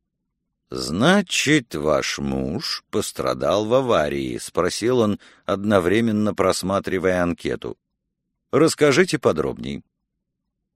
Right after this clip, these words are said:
"Ну, это случилось три месяца тому назад", — начала Зола, запнулась, посмотрела на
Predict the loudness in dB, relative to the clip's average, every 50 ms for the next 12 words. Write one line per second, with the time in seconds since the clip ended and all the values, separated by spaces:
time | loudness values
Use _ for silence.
0 | _ _ _ _ _ _ _ -4 -4 -2 -2 -2 -2 0 0 0 2 2 2 4
1 | 4 4 2 2 0 -4 -10 -20 _ _ -20 -20 -20 -20 _ _ _ _ -2 -2
2 | -2 2 4 4 6 6 6 4 2 0 -2 -2 -2 -2 -2 0 0 2 2 2
3 | 2 0 -2 -4 -2 0 2 2 2 2 0 0 0 0 0 -2 -2 -4 -4 -4
4 | 0 2 2 2 2 0 0 0 0 0 4 4 6 6 6 4 2 -4 _ _
5 | -4 -2 -2 -2 0 -2 0 2 2 2 0 0 0 2 2 4 6 4 4 2
6 | _ -8 _ _ _ _ _ -6 0 4 4 4 2 2 -2 0 2 2 2 4
7 | 2 2 0 0 0 0 0 0 2 0 0 0 0 0 0 0 2 2 2 2
8 | 2 0 0 0 -2 -4